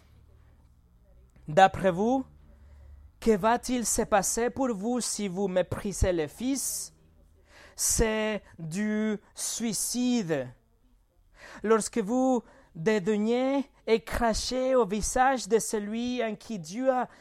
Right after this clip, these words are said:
déversé tout son bon plaisir, vous demandez en fait la mort. Réalisez-vous avec qui vous avez affaire ? » Jésus n'est pas le bébé dans la crèche. Jésus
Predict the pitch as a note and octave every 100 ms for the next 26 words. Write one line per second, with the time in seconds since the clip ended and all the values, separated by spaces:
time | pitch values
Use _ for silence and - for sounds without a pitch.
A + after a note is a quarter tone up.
0 | - G3 A#3 B3 G#3 - A#3+ - D#4 E4
1 | - B3+ A3+ A#3 A3+ A3 G#3 - A3 G#3+
2 | G3 - - - - F#3 C#4 D4+ C#4 B3+
3 | A#3+ A3+ G#3 B3 C#4+ C4 G#3 - C#4+ A#3+
4 | G#3+ G3+ A#3 C4+ D4 B3 D#3 - - _
5 | _ _ _ _ _ _ - - G3 C4
6 | B3+ B3+ A#3 - A#3 A3 B3 B3 A3 -
7 | - A3 A3 G#3+ - - - C4+ C4 B3+
8 | G#3 - - F3 G#3 G#3 F#3 G3 F#3+ E3
9 | - - A3+ B3 A#3 B3+ B3+ - _ _
10 | _ _ _ _ _ _ _ _ _ _
11 | _ _ _ _ _ _ _ _ _ _
12 | _ _ _ _ _ _ _ _ F3 G#3
13 | G3+ - A#3 A3+ G#3 A3 A3+ A3 F#3 F#3
14 | F3+ A3 F#3 F3+ E3+ F3 - - A#3 A3
15 | - E3 E3+ F#3 - A#3+ A#3